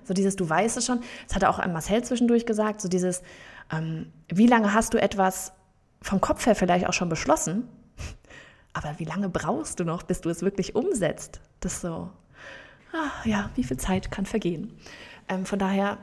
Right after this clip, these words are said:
Komfortzone verlassen, Komfortzone verlassen, Komfortzone verlassen, immer wieder. Und das Coole ist, wenn du's merkst, wenn du merkst,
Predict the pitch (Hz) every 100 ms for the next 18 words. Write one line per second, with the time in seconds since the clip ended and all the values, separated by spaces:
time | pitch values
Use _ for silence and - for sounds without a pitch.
0 | - - 226 254 247 190 160 160 - 175
1 | 185 - 320 294 277 254 247 269 269 202
2 | 214 - 262 277 277 214 214 208 190 185
3 | - 226 233 208 208 208 - - - -
4 | 180 170 - 233 214 190 - 185 175 -
5 | 175 180 196 180 - - 196 180 175 175
6 | 214 262 - -